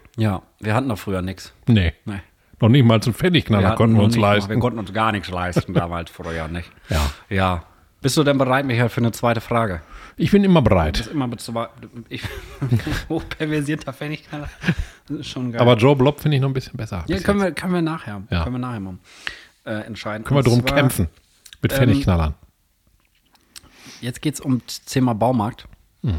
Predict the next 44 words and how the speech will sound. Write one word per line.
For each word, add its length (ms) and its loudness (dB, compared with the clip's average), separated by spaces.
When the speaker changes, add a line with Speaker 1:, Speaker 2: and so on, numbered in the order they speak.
Speaker 1:
Ich 60 -6
bin 120 -4
ja 60 -2
relativ 420 -8
regelmäßig 400 0
jetzt 140 -4
im 140 0
Baumarkt 320 -2
gewesen, 420 -4
wegen 220 -6
Hühnergehege 1040 -2
und 200 -10
neues 240 -6
Gartenwerkzeug, 880 -6
ne? 60 -6
Dann 140 -4
brauchst 340 -6
du 40 -4
eine 120 -6
Stichsäge 880 -10
oder 200 -12
was 160 -14
weiß 220 -10
ich, 180 -16
ne? 120 -14
Speaker 2:
Mhm. 360 0
Speaker 1:
Und 180 0
welches 240 0
Baumarktabteil, 760 -2
Michael, 280 -8
ist 160 -18
das 140 -8
Beste 380 -2
und 240 -10
warum, 380 -2
deiner 360 -6
Ansicht 400 -10
nach? 200 -10
Ich 120 -14
möchte 260 -2
das 140 -8
gerne 220 0
gemeinsam 560 0
eruieren. 720 -4